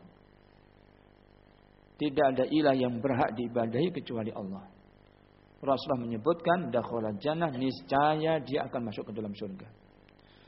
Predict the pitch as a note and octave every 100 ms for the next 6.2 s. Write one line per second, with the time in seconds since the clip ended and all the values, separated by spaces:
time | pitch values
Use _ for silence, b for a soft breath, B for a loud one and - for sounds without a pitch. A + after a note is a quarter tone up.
0 | b b C#3+ D3 - F#3 A3 G3 E3 D3
1 | C#3 C3+ C3+ C3 A#2 A2+ G#2+ A2 G2 G#2+
2 | - - - - - - - G1+ G1+ G1+
3 | G1+ G1+ G1+ G1+ G1+ G1+ - - - -
4 | - - - D#3 D#3+ E3 A3 F#3 F3+ E3
5 | D3 C3+ C3+ B2+ C#3 D3 C#3 C#3 A#2+ C#3
6 | C3+ E3